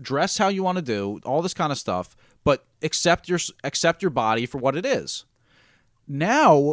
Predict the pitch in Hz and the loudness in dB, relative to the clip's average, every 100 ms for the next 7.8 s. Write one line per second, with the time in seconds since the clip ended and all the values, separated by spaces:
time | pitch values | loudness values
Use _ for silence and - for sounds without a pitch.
0 | 143 160 147 135 160 160 156 143 127 - | 0 -2 -2 0 2 2 2 0 -2 -4
1 | 139 113 101 101 113 113 104 98 92 87 | -4 -2 -4 -6 -6 -2 0 -2 -4 -8
2 | 78 _ - - 170 202 226 - _ _ | -12 _ -20 -4 0 0 -2 -6 _ _
3 | _ _ _ 123 110 98 82 82 110 _ | _ _ _ -4 -4 -6 -8 -8 -12 _
4 | _ _ _ - 139 165 156 143 160 151 | _ _ _ -2 2 4 4 2 2 2
5 | 117 107 110 - 127 113 131 135 127 110 | 0 -2 -4 -6 -4 -2 -2 -2 -2 -4
6 | 117 104 101 101 _ _ _ _ _ _ | -4 -4 -4 -8 _ _ _ _ _ _
7 | - 170 226 233 160 127 131 | -8 -6 -2 -2 -2 -4 -6